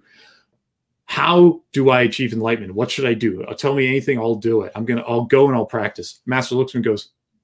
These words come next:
"Who are you?" And, and the guy says, "Thank you.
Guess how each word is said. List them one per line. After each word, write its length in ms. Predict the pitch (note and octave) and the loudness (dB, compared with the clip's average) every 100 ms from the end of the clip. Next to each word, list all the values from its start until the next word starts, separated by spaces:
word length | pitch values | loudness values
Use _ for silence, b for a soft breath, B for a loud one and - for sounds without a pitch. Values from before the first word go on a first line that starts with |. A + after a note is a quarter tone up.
| _ _ _ | _ _ _
"Who 180 | - A#3+ | 2 4
are 100 | A#3 | 6
you?" 380 | F3+ C#4+ - - _ _ _ _ _ _ _ _ _ - | 6 4 2 -2 _ _ _ _ _ _ _ _ _ -2
And, 160 | D3 D3 | 0 0
and 180 | D3 C#3 | 0 2
the 40 | |
guy 180 | C#3 C3+ | 2 0
says, 280 | C3+ A2+ - B B B - - - | 0 -4 -6 B B B -20 -20 2
"Thank 360 | G#3+ G#3 F#3+ - | 6 8 6 4
you. 320 | C#3 G2 | 2 2